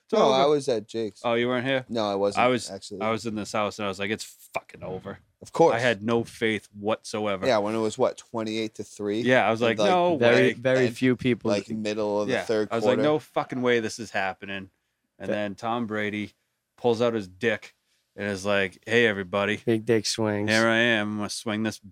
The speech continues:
Speaker 1: big bitch around for a little while."
Speaker 3: Yep.
Speaker 1: And then boom, here they come.
Speaker 2: Yeah, that was unbelievable.
Speaker 3: What do you guys think of, um, recent, recent, uh, findings that John Jones was on steroids
Speaker 1: What a fucking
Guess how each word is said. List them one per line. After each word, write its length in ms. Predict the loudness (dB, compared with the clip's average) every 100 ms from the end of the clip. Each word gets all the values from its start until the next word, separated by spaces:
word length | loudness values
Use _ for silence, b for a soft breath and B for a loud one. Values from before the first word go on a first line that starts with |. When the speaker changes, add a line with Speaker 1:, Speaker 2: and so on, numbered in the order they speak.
| _ _
Speaker 1:
big 260 | -6 -6 -4
bitch 240 | -6 -4
around 340 | -4 -2 -4 -4
for 100 | -6
a 40 |
little 200 | -4 -2
while." 400 | 0 0 0 -4 _
Speaker 3:
Yep. 320 | -8 -2 -2 -2 _
Speaker 1:
And 100 | -16
then 140 | -16 -12
boom, 280 | -6 -6 -8 _ _ _ _
here 100 | -12
they 80 | -12
come. 300 | -8 -10 -10 _ _ _ -8
Speaker 2:
Yeah, 400 | -2 0 2 0 -6 _ -12
that 120 | -2 0
was 160 | 0 -2
unbelievable. 800 | -6 -6 -4 -6 -8 -8 -8 0
Speaker 3:
What 140 | 2
do 60 | 4
you 80 |
guys 280 | 4 4 0
think 220 | -2 0
of, 180 | 0 2
um, 420 | 2 2 0 -4 -8 -18 _ _ _ -6
recent, 540 | 0 0 -2 -6 -8 -6
recent, 420 | -4 -2 -2 0
uh, 140 | 2 0
findings 520 | 2 2 2 0 0
that 160 | -2
John 300 | 2 2 2
Jones 340 | 2 2 2 -2
was 120 | -4
on 160 | -4 -4
steroids 720 | -4 -2 0 0 -2 -6 -2
Speaker 1:
What 140 | 0
a 40 | 0
fucking 560 | -2 0 2 2 -2